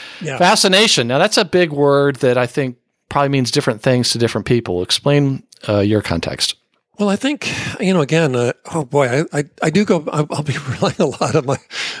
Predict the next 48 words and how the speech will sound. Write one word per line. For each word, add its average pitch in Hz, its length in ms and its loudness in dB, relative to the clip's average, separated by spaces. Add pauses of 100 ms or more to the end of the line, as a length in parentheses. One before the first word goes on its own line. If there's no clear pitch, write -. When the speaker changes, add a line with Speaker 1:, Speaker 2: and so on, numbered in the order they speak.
(100)
Speaker 1:
on 147 160 0
my, 127 260 2
um, 123 340 -2 (760)
my 127 100 -4
contact 160 400 0
marketing, 131 520 0 (280)
uh, 131 320 -4 (140)
e-, - 100 -8
experience, 131 400 -2
but 131 240 -2 (840)
Speaker 2:
But 135 180 0
you're 151 160 4
Stu 151 240 4
Heineck. 147 320 2
Speaker 1:
Always, 294 140 -4
Speaker 2:
You're, 127 140 2
you're 135 180 2
allowed 131 340 4
to 127 40 0
Speaker 1:
always 120 80 0
Speaker 2:
do 135 120 2
Speaker 1:
wanna 143 60 4 (280)
Speaker 2:
that. - 20 -
<laughs> - 400 -6
Speaker 1:
Yeah, 190 220 0 (320)
I 180 160 -2
can 180 80 -2
still - 280 -6
do 127 140 -4
it. 135 80 -6
They're 151 120 -10
seeds. 135 340 -6 (100)
So, 160 200 2 (280)
Speaker 2:
<laughs> - 200 0
Right. 196 180 -2
Speaker 1:
um, 175 160 -2 (220)
you 214 100 0
know, 208 140 2
the, - 200 -6
so 214 140 0
the 180 140 -2
thing 359 200 -4
is 254 260 0
that 143 240 0 (1160)
when 226 240 2
you 262 100 2
send 165 280 0
something, 135 260 0